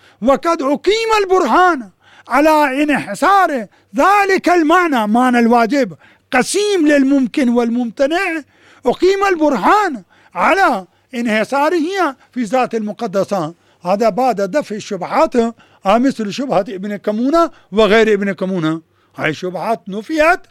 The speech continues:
دفعت في محله في كلمات العلا، فانحصر بال-، فالادعاء صاحب كفاية انحصار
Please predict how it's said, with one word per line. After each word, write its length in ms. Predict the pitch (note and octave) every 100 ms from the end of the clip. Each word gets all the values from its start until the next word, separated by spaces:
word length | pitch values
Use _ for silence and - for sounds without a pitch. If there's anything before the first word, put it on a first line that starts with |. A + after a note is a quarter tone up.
| _ _ _
دفعت 640 | F#3 F#3 A3+ D4+ D4+ F4+ F#4 C4+ _
في 120 | - F#4+ G4+
محله 480 | F#4 F4+ G4 D#4 B3 _ _ _
في 160 | D#4+
كلمات 480 | C#4 D4+ D4 D#4 C#4
العلا، 480 | D4 A3+ A#3+ A3+ A3 _ _ _
فانحصر 800 | - C4+ D4+ A3+ D4+ D4 F#4+ G4
بال-، 200 | D#4 G3+ _ _ - _
فالادعاء 1300 | - B3+ A#3+ B3 B3 F#3 G3+ E4+ D4 F4+ A4 G#4+ F#4
صاحب 500 | F4 E4+ C4+ C#4 B3+
كفاية 640 | G3+ B3+ G#3+ G#3 E3 A#2+ A2+ _ _ _
انحصار 1000 | D4 E4+ D4+ A#3+ B3+ D4 F#4+ G4+ D#4+ A3